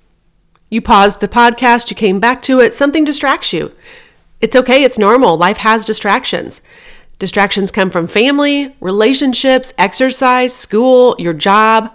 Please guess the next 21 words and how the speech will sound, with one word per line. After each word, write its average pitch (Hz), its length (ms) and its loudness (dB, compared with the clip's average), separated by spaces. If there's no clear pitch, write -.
hobbies, 220 800 0
children, 214 640 0
social 185 400 -4
media, 208 540 -2
so 214 300 2
on 185 400 2
and 190 100 -6
so 180 220 0
on. - 260 -8
It's 240 260 0
easy 247 360 0
to 208 80 -2
get 202 180 0
lost 196 340 0
in 202 140 -4
the 185 120 -2
hustle 202 340 -4
and 180 180 -4
bustle 185 380 -2
of 160 100 -8
life. 175 500 -6